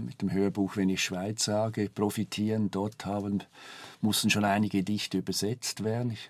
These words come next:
hatte Kontakte zu den Übersetzerinnen und Übersetzern und das war wichtig, weil,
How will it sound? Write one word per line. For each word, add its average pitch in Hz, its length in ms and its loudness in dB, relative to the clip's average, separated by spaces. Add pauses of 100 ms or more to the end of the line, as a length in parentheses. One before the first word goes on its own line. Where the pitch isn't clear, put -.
(120)
hatte 117 180 -4
Kontakte 101 640 0
zu - 160 -2
den 95 300 2
Übersetzerinnen 101 800 2
und 95 40 2
Übersetzern 98 600 0
und 104 200 -2
das - 120 -2
war 87 220 -2
wichtig, 110 500 -4
weil, 95 340 -2